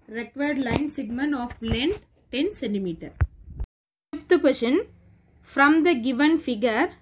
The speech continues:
name the parallel lines, intersecting lines, point of intersection. So parallel lines means they have the constant distance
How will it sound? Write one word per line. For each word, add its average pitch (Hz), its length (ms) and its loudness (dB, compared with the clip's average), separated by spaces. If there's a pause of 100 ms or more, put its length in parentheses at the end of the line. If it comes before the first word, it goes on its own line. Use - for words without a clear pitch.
(360)
name 277 460 4
the 254 280 2 (580)
parallel 294 640 4
lines, 240 480 -2 (680)
intersecting 302 720 2
lines, 254 480 0 (760)
point 285 360 4
of 311 320 4 (120)
intersection. 233 760 -2 (560)
So 269 180 -2
parallel 339 680 4
lines 262 380 -2
means 247 400 0 (300)
they 247 240 2
have 277 380 4
the 269 160 2 (320)
constant 339 720 2
distance 262 640 0